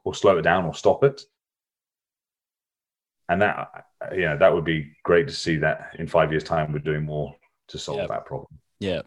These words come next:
Speaker 2: It, it is actually scary and, and super exciting how different the world could be in five years' time. I
Speaker 1: Yeah.
Speaker 2: just reckon it's gonna be ridiculously different. Um,
Speaker 1: We'll be on the thirty, thirtieth lockdown probably by then.
Speaker 2: Yeah,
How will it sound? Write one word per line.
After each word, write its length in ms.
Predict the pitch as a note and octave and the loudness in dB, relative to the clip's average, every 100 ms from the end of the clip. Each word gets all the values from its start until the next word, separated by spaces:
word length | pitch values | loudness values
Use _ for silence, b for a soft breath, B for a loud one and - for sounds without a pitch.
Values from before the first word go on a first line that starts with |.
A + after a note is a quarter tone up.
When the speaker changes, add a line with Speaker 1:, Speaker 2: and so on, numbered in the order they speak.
| _ _ - | _ _ 0
Speaker 2:
It, 140 | G#2+ | 4
it 240 | A2+ B2+ C3 | 8 10 12
is 120 | C#3 A#2 | 12 10
actually 440 | A2+ - G#2 G2 | 8 6 2 2
scary 640 | - - A2+ G#2 G2 F#2 F#2 | 0 2 6 6 6 4 2
and, 240 | F2+ F2 - | 0 -2 -2
and 160 | G2 | -2
super 520 | F2+ - A#2+ G#2+ - F#2 | 2 4 4 4 2 -2
exciting 460 | C2+ G2 F#2 F2+ | 0 0 0 -2
how 240 | F#2+ F#2 F2+ | -2 -2 0
different 460 | G2+ - A#2+ F#2+ | -2 0 2 2
the 80 | G#2 | 0
world 240 | G2 A2+ | 0 0
could 160 | - - | 0 -6
be 180 | F#3 C#3+ | -2 0
in 80 | G#2+ | 0
five 300 | - - G#2 | 0 0 2
years' 240 | G#2 F#2 | 2 0
time. 320 | - F#2 F2+ | 0 0 0
I 60 | F2+ | 0
Speaker 1:
Yeah. 100 | C#3 | 0
Speaker 2:
just 160 | G2 | 2
reckon 400 | A#2 G2 G2+ F#2 F2 B B B B | 0 0 0 -4 -6 B B B B
it's 200 | - G2 | -2 0
gonna 200 | - G2+ | 2 4
be 140 | F#2 F#2 | 4 0
ridiculously 760 | F#2+ G#2 - - E2+ - - | 2 0 0 -4 -6 -6 -6
different. 420 | F#2 G2 - E2 - - | -4 -6 -6 -10 -8 -6
Um, 240 | F2 E2+ | -4 0
Speaker 1:
We'll 100 | A#2 | 4
be 120 | A2+ | 6
on 720 | G#2 G2 G2 C3+ C#3+ G2+ G2+ | 8 6 4 -2 -6 -8 -6
the 120 | F#2 F2 | -4 0
thirty, 460 | - G#2 F#2 F2+ - | 4 4 6 2 2
thirtieth 360 | G#2+ F#2+ F2+ - | 4 4 4 4
lockdown 420 | G2 - F#2+ F#2 | 2 4 2 4
probably 240 | G2 F#2+ | 2 4
by 180 | F#2 F#2+ | 4 4
then. 200 | F#2 F#2+ A#2+ | 6 4 8
Speaker 2:
Yeah, 240 | E3+ G2 | 8 6